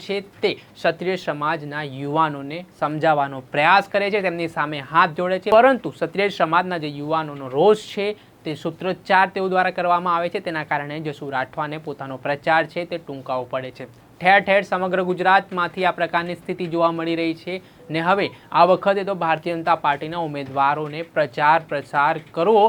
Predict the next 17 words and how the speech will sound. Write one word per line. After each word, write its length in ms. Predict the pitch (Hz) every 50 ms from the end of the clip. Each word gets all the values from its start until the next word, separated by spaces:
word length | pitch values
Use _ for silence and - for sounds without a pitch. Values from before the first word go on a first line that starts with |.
| - - - - - - - - - -
એક 220 | 208 240 247 - - - - _ _ - 170 160 165
મોટો 260 | 185 208 214 208 262 220 -
પ્રશ્ન 320 | 185 180 180 - - 196 180 165
બની 180 | 165 165 160 156 151
ગયો 160 | 156 147 147
હોય 200 | 147 160 175 180 -
તે 80 | 156 143 -
પ્રકારની 400 | 135 131 - 139 135 135 135 135 127
સ્થિતિ 300 | - - 139 120 131 147 170 180 - _ _ _ - 139 127
જોવા 240 | 151 147 139 127 123
મળી 260 | 120 120 117 120 120
રહી 140 | 120 117 117
છે. 100 | - - - - - _ _ -
હવે 160 | 143 185 214 185
જોવાનું 340 | 226 226 233 233 247 254 247
એ 80 | 254 240
રહ્યું 320 | 226 220 233 269 233 139